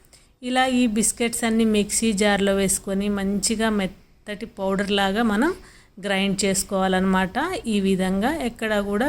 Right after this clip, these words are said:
బిస్కెట్స్ అనేవి లేకుండా మంచిగా పౌడర్ చేసుకొని పక్కన పెట్టుకోవాలి. ఇప్పుడైతే క్రీమ్ని పక్కన పెట్టుకున్నాం కదా, బిస్కెట్స్ లోపల ఉన్న క్రీమ్ని దాంట్లో రెండు స్పూన్స్ పాలు వేసుకొని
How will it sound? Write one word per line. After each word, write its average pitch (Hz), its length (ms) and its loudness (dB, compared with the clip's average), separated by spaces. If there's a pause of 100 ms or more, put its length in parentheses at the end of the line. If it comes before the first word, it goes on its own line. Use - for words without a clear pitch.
(120)
బిస్కెట్స్ 214 460 -2
అనేవి 190 320 0
లేకుండా 208 420 -2
మంచిగా 196 480 0 (260)
పౌడర్ 196 400 0
చేసుకొని 202 540 -2 (560)
పక్కన 202 340 -6
పెట్టుకోవాలి. 185 640 0 (920)
ఇప్పుడైతే 226 560 -2 (600)
క్రీమ్ని 226 420 0 (180)
పక్కన 208 240 -6 (100)
పెట్టుకున్నాం 202 460 -6 (100)
కదా, 233 180 0 (140)
బిస్కెట్స్ - 720 -6 (100)
లోపల 196 360 -6 (160)
ఉన్న 196 100 0 (160)
క్రీమ్ని 190 380 0 (160)
దాంట్లో 196 400 0 (520)
రెండు 214 240 0 (100)
స్పూన్స్ 208 540 -4 (540)
పాలు 202 400 2
వేసుకొని 196 500 -2